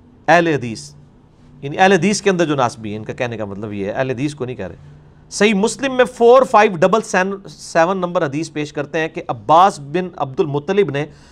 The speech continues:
सैयदना अली रदियल्लाहु ताला अन्हु को गालियाँ दी और इससे वो आले उमैया का सैयदना अली पर मिंबरों पर सब्बो शतम करने का दिफा करते हैं।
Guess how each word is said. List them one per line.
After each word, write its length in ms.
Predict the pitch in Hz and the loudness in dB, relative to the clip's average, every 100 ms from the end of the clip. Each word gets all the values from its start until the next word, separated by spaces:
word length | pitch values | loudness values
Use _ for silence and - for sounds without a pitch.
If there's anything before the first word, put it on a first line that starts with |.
| - - | -20 -18
सैयदना 480 | - 165 175 196 202 | -4 0 2 2 4
अली 220 | 170 208 | 4 2
रदियल्लाहु 440 | 190 175 175 180 | 0 0 2 4
ताला 240 | 175 165 175 | 4 2 2
अन्हु 280 | 165 147 147 | 0 0 0
को 440 | 147 160 190 - - - - 196 143 | 0 -2 -2 -10 -20 -20 -20 -20 -18
गालियाँ 560 | 110 104 180 196 165 139 | -10 2 6 6 2 -4
दी 180 | 101 78 - _ _ _ _ _ _ _ _ _ _ _ - | -6 -16 -20 _ _ _ _ _ _ _ _ _ _ _ 0
और 200 | 185 - | 0 0
इससे 300 | 233 - 226 | -2 2 2
वो 440 | 185 208 220 220 - _ _ _ _ _ _ _ _ _ _ _ _ _ _ - | 4 6 6 2 -4 _ _ _ _ _ _ _ _ _ _ _ _ _ _ 2
आले 280 | 170 202 226 | 4 6 4
उमैया 420 | 190 202 220 220 | 4 2 4 4
का 400 | 190 190 196 - - | 6 6 4 0 -18
सैयदना 520 | - 170 185 190 190 | -10 -4 -2 0 2
अली 220 | 180 202 | 2 0
पर 160 | 202 185 | -2 -4
मिंबरों 360 | 156 156 170 | -2 -2 -2
पर 140 | 180 175 | -2 -4
सब्बो 360 | - 151 165 | -4 -4 -2
शतम 360 | 175 170 160 180 | -4 -4 -4 -4
करने 320 | 156 143 151 | -2 -2 -2
का 120 | 147 | -2
दिफा 280 | 135 135 143 | -2 0 0
करते 320 | 214 90 - | -2 -6 -18
हैं। 80 | 87 | -20